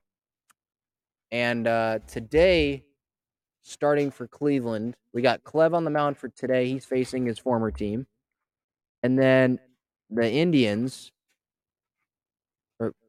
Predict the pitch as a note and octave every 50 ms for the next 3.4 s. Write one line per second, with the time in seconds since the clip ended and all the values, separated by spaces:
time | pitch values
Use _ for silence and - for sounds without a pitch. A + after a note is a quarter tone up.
0 | _ _ G2+ G#2+ - - - C#3+ - - C3 A#2 A2 G#2+ G#2+ G2+ G2 G2 F#2+ F#2
1 | G2 - - A#2 G#2+ G2+ G2 F#2+ G#2 A2+ - - C#3 D3+ E3 D#3 C3+ A#2 G#2+ G#2+
2 | A2+ A#2+ - - - _ _ _ _ _ _ _ A2 A2 - - A2+ G#2+ G2+ G2+
3 | G2 G2 G#2 G2+ G#2 A2 A#2 -